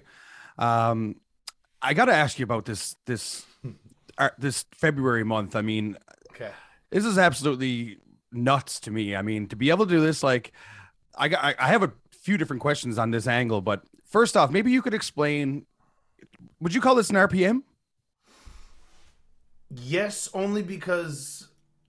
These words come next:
Speaker 2: the concept of R P M is why I wanted to do this. Um, I've done R P M, like, six or seven times.
Speaker 1: Maybe you could just explain what an R P M is to
Speaker 2: Oh, yeah.
Speaker 1: anybody who's, who's, who's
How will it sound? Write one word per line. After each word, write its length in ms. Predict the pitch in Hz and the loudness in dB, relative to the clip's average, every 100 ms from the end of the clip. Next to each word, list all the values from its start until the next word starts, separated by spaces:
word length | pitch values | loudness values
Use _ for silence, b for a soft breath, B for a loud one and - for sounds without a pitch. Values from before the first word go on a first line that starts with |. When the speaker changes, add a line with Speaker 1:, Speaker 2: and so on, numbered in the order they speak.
| _ _ _ _ _ _ | _ _ _ _ _ _
Speaker 2:
the 200 | 127 160 | -14 -12
concept 580 | - 156 180 185 202 185 | -8 -4 -4 -4 -6 -6
of 140 | 151 | -2
R 180 | 151 147 | -2 -2
P 320 | 147 143 135 | -10 -14 -12
M 320 | 127 117 117 123 | -12 -12 -14 -14
is 280 | 123 110 110 | -12 -12 -16
why 440 | 110 120 120 120 | -8 -4 -4 -4
I 460 | 117 117 113 110 107 _ _ _ _ _ | -6 -8 -12 -14 -20 _ _ _ _ _
wanted 340 | 131 127 120 | -10 -10 -10
to 120 | - 120 | -14 -16
do 400 | 98 123 127 123 | -10 -8 -8 -8
this. 640 | 110 - - - - - _ _ _ | -12 -16 -16 -14 -14 -16 _ _ _
Um, 380 | 117 113 107 107 | -6 -6 -10 -12
I've 120 | 131 | -6
done 180 | 139 226 | 0 2
R 140 | 165 156 | 2 2
P 140 | 139 | 0
M, 140 | 143 | -4
like, 180 | 139 113 | -4 -6
six 320 | - - 143 | -10 -12 -12
or 60 | 135 | -12
seven 300 | - 120 110 | -12 -12 -10
times. 400 | 110 104 117 147 | -14 -14 -12 -2
Speaker 1:
Maybe 160 | 202 254 | 2 2
you 80 | |
could 180 | 247 196 | 2 -2
just 140 | 185 175 | -2 -2
explain 420 | - - 156 147 | -2 2 4 4
what 120 | 135 | 2
an 40 | |
R 140 | 123 127 | 2 0
P 180 | 120 120 | 0 -4
M 120 | 113 | -4
is 180 | 101 - | -6 2
to 100 | 175 | 4
Speaker 2:
Oh, 60 | |
yeah. 60 | 156 | 6
Speaker 1:
anybody 300 | 127 120 117 | 4 2 2
who's, 200 | 127 101 | 0 -2
who's, 260 | 135 120 | -4 -4
who's 260 | 113 127 101 | -4 -6 -6